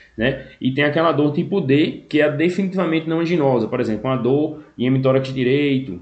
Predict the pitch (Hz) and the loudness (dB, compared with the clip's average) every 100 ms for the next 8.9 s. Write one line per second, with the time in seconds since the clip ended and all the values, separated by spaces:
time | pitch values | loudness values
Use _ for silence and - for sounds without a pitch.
0 | - 104 120 139 107 117 131 131 131 123 | -12 -8 -6 -6 -4 -4 -2 -2 0 0
1 | 139 139 127 123 123 131 135 131 131 - | 2 2 0 -2 -2 -2 0 0 0 -2
2 | 127 113 127 127 139 139 135 131 131 139 | -4 0 2 4 4 2 -2 -2 -2 -2
3 | 131 127 117 123 135 143 113 87 - - | -4 -4 -4 -2 0 2 0 -2 -8 -20
4 | - - 107 123 120 131 131 135 131 131 | -20 -14 -2 0 2 2 2 0 0 -2
5 | - 123 131 123 117 120 131 127 - 123 | 0 2 2 2 0 2 4 2 0 -4
6 | 120 113 117 127 113 113 127 135 131 - | -2 -2 0 -2 -2 -4 -2 -4 -6 -14
7 | - 104 110 135 127 127 131 135 151 135 | -18 -6 -4 0 0 0 0 -2 -2 -4
8 | 117 123 123 120 113 113 - 113 117 | -4 -4 -4 -4 -4 -8 -14 -8 -8